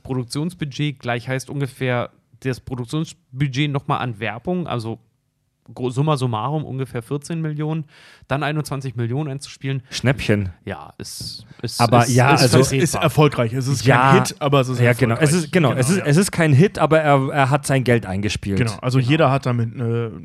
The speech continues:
Speaker 3: gut Geld verdient, das Studio war zufrieden, die Leute waren zufrieden,
Speaker 1: Genau.
Speaker 3: der Film ist bis heute bekannt, trotz der schlechten Kritiken.
Speaker 1: Und es hat nie einen Teil
Speaker 3: Also
Speaker 1: zwei gegeben, aber wahrscheinlich, weil er nicht mal an die dreißig Millionen Marke rangekommen
Speaker 3: Ja, und
Speaker 1: ist.
Speaker 3: auch ganz ehrlich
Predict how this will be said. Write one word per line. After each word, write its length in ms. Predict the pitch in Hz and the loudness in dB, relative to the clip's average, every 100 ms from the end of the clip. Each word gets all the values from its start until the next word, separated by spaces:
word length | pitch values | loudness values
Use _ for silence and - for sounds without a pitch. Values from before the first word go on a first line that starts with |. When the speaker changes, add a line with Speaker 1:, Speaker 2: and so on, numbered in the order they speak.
| 107 127 | -14 -8
Speaker 3:
gut 200 | 127 127 | -4 -4
Geld 220 | - 117 | -2 -4
verdient, 600 | 117 117 160 233 240 - - | -4 -4 0 0 -4 -8 -8
das 100 | - | -4
Studio 300 | 156 135 123 | -2 -2 -2
war 100 | 120 | -4
zufrieden, 400 | 117 - 185 160 | -8 -6 -6 -4
die 60 | |
Leute 260 | 131 135 131 | -4 -4 -6
waren 160 | 123 117 | -8 -10
zufrieden, 520 | 120 - 117 117 113 | -14 -14 -14 -12 -10
Speaker 1:
Genau. 260 | 107 98 95 | -10 -10 -6
Speaker 3:
der 80 | 127 | -2
Film 160 | 123 151 | 2 2
ist 120 | 113 | 0
bis 120 | 117 | -4
heute 180 | 131 127 | -2 -2
bekannt, 480 | 120 120 151 170 - | -4 -4 -4 -4 -8
trotz 280 | - 165 - | -4 -2 -2
der 80 | 156 | -4
schlechten 420 | - 143 - 135 | -6 -8 -8 -10
Kritiken. 500 | - 123 120 117 120 120 | -8 -8 -8 -10 -10 -4
Speaker 1:
Und 100 | 156 | -2
es 100 | 139 | -2
hat 120 | 135 | 0
nie 120 | 139 | 2
einen 100 | 175 | 2
Teil 160 | 156 156 | 2 0
Speaker 3:
Also 160 | 123 117 | -2 -4
Speaker 1:
zwei 140 | 147 | -4
gegeben, 360 | 123 107 107 101 | -6 -6 -6 -4
aber 200 | 110 120 | -4 -2
wahrscheinlich, 340 | 117 139 123 | -4 -4 -4
weil 100 | 127 | -4
er 60 | 123 | -4
nicht 160 | 120 | -4
mal 120 | 131 | -4
an 100 | 120 | -4
die 80 | 113 | -6
dreißig 340 | 110 113 113 113 | -6 -4 -4 -6
Millionen 300 | 113 110 113 | -4 -4 -4
Marke 240 | 104 - | -6 -8
rangekommen 180 | 101 98 | -10 -6
Speaker 3:
Ja, 200 | 110 123 | -2 0
und 120 | 131 | 0
Speaker 1:
ist. 60 | 127 | -2
Speaker 3:
auch 220 | 120 - | -4 -6
ganz 260 | 131 127 123 | -4 -4 -4
ehrlich 560 | 117 120 123 113 - | -6 -4 -2 -4 -10